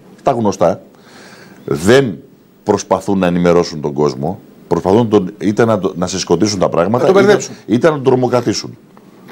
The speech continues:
Speaker 1: Λοιπόν, οπότε αργεί να καταλάβει, ε, τι συνέβη, παρά μόνο όταν του έρθει η σύνταξη να την εισπράξει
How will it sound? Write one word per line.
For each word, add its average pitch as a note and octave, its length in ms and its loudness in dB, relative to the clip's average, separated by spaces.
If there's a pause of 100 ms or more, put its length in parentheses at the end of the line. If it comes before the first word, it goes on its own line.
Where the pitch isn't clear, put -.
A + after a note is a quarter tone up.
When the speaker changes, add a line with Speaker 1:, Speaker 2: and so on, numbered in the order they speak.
(120)
Speaker 1:
Λοιπόν, E2+ 380 0 (420)
οπότε B2 600 2
αργεί A2+ 340 0
να E3+ 100 2
καταλάβει, D#2+ 640 0 (380)
ε, D2 260 0 (200)
τι A2+ 100 2
συνέβη, G2 520 2
παρά A2 300 4
μόνο D#3 200 -2
όταν B2 220 2
του D#3+ 100 2
έρθει C#3+ 200 0
η B2+ 160 -4
σύνταξη F#2+ 540 -2 (420)
να D2+ 100 -2
την D#2+ 140 2
εισπράξει D#3 560 0